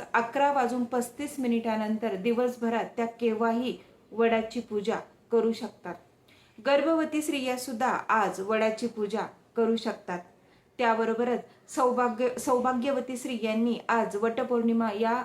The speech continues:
अ, वटपौर्णिमेचं व्रत करायचं आहे आणि ज्या स्त्रिया विधवा आहे, ज्यांना मुलं बाळं नाही, अशा स्त्रिया सुद्धा वटपौर्णिमेचं व्रत या नक्की करू शकतात.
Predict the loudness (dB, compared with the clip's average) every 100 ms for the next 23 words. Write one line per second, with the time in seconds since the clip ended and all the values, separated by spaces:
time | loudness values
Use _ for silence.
0 | -6 -4 -2 -2 -4 -8 -6 -2 0 0
1 | 0 0 0 0 -2 -4 0 -2 0 -4
2 | -6 _ 0 2 2 0 0 0 0 -4
3 | -8 -20 -4 2 4 2 2 2 0 -2
4 | -2 0 -2 0 2 2 2 2 2 2
5 | 2 2 2 2 2 2 0 0 0 0
6 | -4 -2 -2 0 -2 -2 -4 -4 -6 -4
7 | -4 -4 -10 -20 _ 2 4 2 2 2
8 | 2 0 -2 -6 -4 0 0 -2 -2 0
9 | 2 0 -2 -6 -4 -2 -4 -6 -12 -12
10 | -12